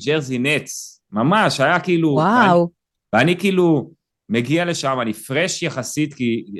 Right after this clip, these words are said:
Speaker 1: אמנם הייתי קצת בארצות הברית, אבל חזרתי לארץ, ואז חזרתי לשם לניו יורק, וזה היה חדש לי, הייתי שם איזה כמה שבועות, ואני בערב של בחירת הדראפט עם, עם שחקנים, ו-, ואני אומר, "מה אני עושה פה? אני, אין לי כסף לקנות שרוך,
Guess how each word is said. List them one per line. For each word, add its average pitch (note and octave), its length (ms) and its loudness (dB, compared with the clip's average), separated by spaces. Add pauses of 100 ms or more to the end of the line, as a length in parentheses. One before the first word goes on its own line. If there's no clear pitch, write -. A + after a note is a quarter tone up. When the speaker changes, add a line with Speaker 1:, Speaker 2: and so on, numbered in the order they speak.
Speaker 1:
אמנם D3 260 2
הייתי F3+ 200 0
קצת E3 200 -2
בארצות C3+ 380 0
הברית, E3 280 0
אבל A#2+ 180 -2
חזרתי D3 420 -2
לארץ, D3+ 340 -2
ואז B2 160 -4
חזרתי C3 360 -4
לשם C3+ 340 -2
לניו A2+ 420 0
יורק, E3 320 2
וזה A2 420 -4
היה B2+ 100 4
חדש C3 500 -2
לי, D#3+ 60 0
הייתי B2 200 -6
שם A2+ 200 -4
איזה A2 160 -6
כמה C3 220 -2
שבועות, B2 480 0 (640)
ואני G#2+ 160 2
בערב D3 760 2 (480)
של B2 440 -4
בחירת D3 380 0
הדראפט D#3+ 480 -2 (100)
עם, C3 160 -2 (160)
עם C3 160 0
שחקנים, D#3+ 760 2
ו-, C#3+ 200 0
ואני B2 140 0
אומר, C#3+ 120 0
"מה C3+ 260 0
אני A3+ 120 -2
עושה G3+ 500 -4 (100)
פה? B2 320 -2 (380)
אני, D#3 200 0
אין G#3+ 100 0
לי G#3+ 80 0
כסף G#3+ 440 -4
לקנות F#3+ 320 -2
שרוך, G#3 500 0